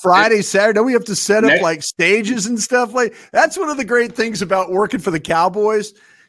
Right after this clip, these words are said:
Speaker 1: You just never know who is gonna show up at the
Speaker 2: Oh,
Speaker 1: Ford
Speaker 2: we,
Speaker 1: Center.
Speaker 2: we, we,
Speaker 1: And, uh,
Speaker 2: we saw them come home from, for training camp last year, and they were working out around a graduation stage in the Ford Center. You remember
Speaker 1: Yeah.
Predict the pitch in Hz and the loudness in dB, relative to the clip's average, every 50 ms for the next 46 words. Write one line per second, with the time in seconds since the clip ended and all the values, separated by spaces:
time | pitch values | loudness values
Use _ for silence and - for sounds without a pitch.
0 | _ - 156 180 254 285 240 220 294 254 190 - 190 196 196 220 233 226 214 208 | _ -8 -2 0 0 0 0 0 -2 -2 -2 -2 -2 -2 0 0 0 2 2 0
1 | 196 185 180 180 185 185 190 185 180 175 170 160 147 139 127 175 180 175 175 170 | 0 0 0 2 4 4 4 4 2 2 0 -2 -2 -2 -2 -2 0 0 0 0
2 | 165 180 165 160 147 - - 185 175 165 160 151 160 170 175 165 - 165 247 254 | -2 -2 -4 -4 -4 -4 -2 0 0 2 2 2 0 0 -2 -4 -2 0 2 4
3 | 233 202 - 160 165 170 170 165 190 247 269 - - 247 277 269 226 254 262 - | 4 4 2 0 -2 -4 -2 0 0 2 2 0 0 0 0 0 0 0 0 0
4 | - - 214 226 269 277 277 - 277 277 277 277 269 247 220 196 - 214 214 202 | 0 0 2 2 2 2 2 2 2 4 4 2 2 0 0 0 0 2 2 2
5 | 190 - 180 185 185 185 175 160 139 - 151 143 135 120 - - - 147 - - | 2 0 2 2 2 2 0 -2 -2 0 2 2 2 0 0 -4 -4 -4 -2 0
6 | 143 151 151 151 147 135 131 131 123 120 117 123 123 123 120 - - 127 123 131 | 0 0 0 0 -2 -2 0 0 0 0 0 0 0 0 0 0 0 0 0 2
7 | 131 139 139 156 180 185 196 185 160 165 170 170 - 175 160 156 156 156 156 143 | 2 2 2 2 2 2 2 2 2 2 0 0 0 -2 0 0 0 0 2 2
8 | 135 135 139 131 131 139 139 131 135 110 107 123 127 123 123 110 - 131 113 113 | 2 2 2 2 2 2 0 0 -2 0 0 2 2 2 0 0 -2 -4 -2 -2
9 | 110 107 101 - - 104 98 95 - - 101 98 95 87 87 101 101 98 98 - | -2 -2 -4 -4 -4 -4 -4 -4 -4 -4 -2 -4 -4 -4 -4 -4 -4 -4 -4 -4
10 | 104 98 92 87 87 - 98 90 87 90 87 87 104 113 117 127 131 127 143 143 | -4 -4 -4 -6 -6 -6 -6 -6 -6 -8 -6 -4 -2 0 2 2 2 2 2 2
11 | 151 156 165 | 4 2 2